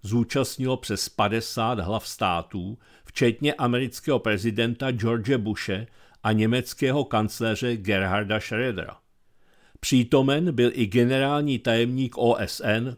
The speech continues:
Kofi Annan. Oslavy naopak bojkotovali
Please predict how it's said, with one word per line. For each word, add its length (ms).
Kofi 400
Annan. 400
Oslavy 480
naopak 400
bojkotovali 880